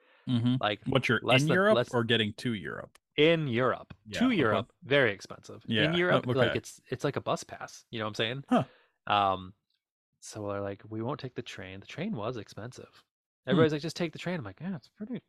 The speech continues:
Speaker 2: expensive versus, like, these flights." So we're just
Speaker 1: Mm-hmm.
Speaker 2: gonna, we're gonna fly from one place to the next. But yeah,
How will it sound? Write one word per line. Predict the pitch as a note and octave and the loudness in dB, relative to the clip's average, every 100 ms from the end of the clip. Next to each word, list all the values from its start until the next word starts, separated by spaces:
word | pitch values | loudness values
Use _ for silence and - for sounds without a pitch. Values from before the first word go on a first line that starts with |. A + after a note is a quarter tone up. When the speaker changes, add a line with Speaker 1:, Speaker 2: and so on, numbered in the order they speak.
| _ _ _ | _ _ _
Speaker 2:
expensive | - G3 A3 A2 - | -14 -10 -6 -8 -2
versus, | B2 A#2+ A2 | -2 -2 -6
like, | G2 F#2+ | -8 -8
these | - | -14
flights." | - F3 C#3+ - | -6 -4 -4 -8
So | G2 F#2+ G2+ | -10 -10 -6
we're | G#2 | -2
just | A2 A#2 | 0 2
Speaker 1:
Mm-hmm. | |
Speaker 2:
gonna, | G2 F#2+ _ _ | 0 -4 _ _
we're | A2+ | -12
gonna | G#2+ | -8
fly | G2 F#2+ | -4 -4
from | - | -4
one | G2 | -10
place | G2 G2 | -10 -10
to | G2 | -10
the | F#2 | -12
next. | - | -12
But | A2 A2 | -12 -12
yeah, | - | -12